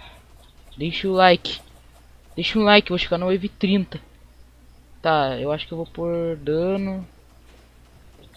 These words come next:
Ó, doze de dano, galera. Tamo chegando nos doze. Meu Deus, cara. Vou morrer, mano. Vou morrer, velho.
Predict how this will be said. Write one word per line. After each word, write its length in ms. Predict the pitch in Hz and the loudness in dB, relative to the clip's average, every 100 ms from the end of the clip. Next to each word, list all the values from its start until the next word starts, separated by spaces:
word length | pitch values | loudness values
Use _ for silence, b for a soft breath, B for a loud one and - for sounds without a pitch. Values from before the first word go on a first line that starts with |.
| - - - - - - - - | -20 -20 -20 -20 -20 -20 -18 -4
Ó, 280 | 160 185 160 - | 2 2 0 -10
doze 300 | 143 190 180 | -2 -2 0
de 140 | 170 | -4
dano, 280 | 165 185 170 | -2 -2 0
galera. 260 | 151 143 135 | 0 0 -2
Tamo 200 | - 170 | -6 -10
chegando 300 | - 165 175 | -8 -8 -8
nos 160 | 185 | -8
doze. 360 | 156 170 165 135 - - - - - - - - - - - - | -6 -4 -4 -8 -18 -20 -20 -20 -20 -20 -20 -20 -20 -20 -20 -10
Meu 160 | 156 | -8
Deus, 460 | 156 160 202 202 180 | -6 4 6 6 4
cara. 440 | - 165 143 113 - - - - - | -2 0 0 -2 -8 -20 -20 -20 -10
Vou 100 | 170 | -2
morrer, 320 | 214 185 170 | 0 2 0
mano. 300 | 151 135 135 | -2 -6 -8
Vou 100 | 156 | -8
morrer, 360 | 190 170 156 139 | -6 -2 -2 -2
velho. 340 | 135 - - | -6 -8 -10